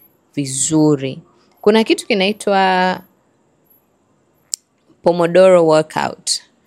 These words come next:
So Pomodoro workout ni kwamba unafanya kazi dakika ishirini na tano, unatumia dakika tano kutembea, and then unarudi ishirini na tano. So una, una divide lisaa yako kwenye dakika ishirini na tano kazi, tano, tano stretching.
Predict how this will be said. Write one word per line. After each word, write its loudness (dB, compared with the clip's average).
So -2
Pomodoro 0
workout -4
ni -6
kwamba -4
unafanya -6
kazi -4
dakika -8
ishirini -8
na -10
tano, -10
unatumia -6
dakika -8
tano -6
kutembea, -4
and -6
then 0
unarudi -6
ishirini -8
na -6
tano. -6
So -4
una, -2
una -4
divide -2
lisaa -4
yako -6
kwenye -8
dakika -8
ishirini -10
na -8
tano -8
kazi, -8
tano, -6
tano -6
stretching. -8